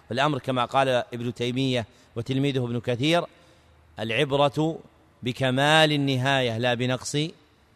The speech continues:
البداية". ولذلك هذا الدليل من أحسن الأدلة، لكنه لا يسلم له. والصحيح أن أولي العزم وصف لجميع الرسل، الصحيح أن أولي العزم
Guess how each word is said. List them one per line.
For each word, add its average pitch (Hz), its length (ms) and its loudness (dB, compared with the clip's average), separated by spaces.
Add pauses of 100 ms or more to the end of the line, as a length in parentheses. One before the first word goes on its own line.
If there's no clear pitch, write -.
(240)
البداية". 113 720 -2 (460)
ولذلك 135 760 0 (260)
هذا 143 260 0
الدليل 147 440 -2
من 147 100 -2
أحسن 147 360 -4
الأدلة، 123 520 -4 (340)
لكنه 127 840 0
لا 131 160 2
يسلم 120 560 -2
له. 98 140 -6 (400)
والصحيح 135 880 -2 (220)
أن 123 280 0
أولي 135 440 -2
العزم 117 520 -2 (140)
وصف 127 440 -2
لجميع 135 1040 -2 (100)
الرسل، 113 600 -4 (680)
الصحيح 117 540 -4
أن 117 240 -2
أولي 120 240 -4
العزم 147 480 0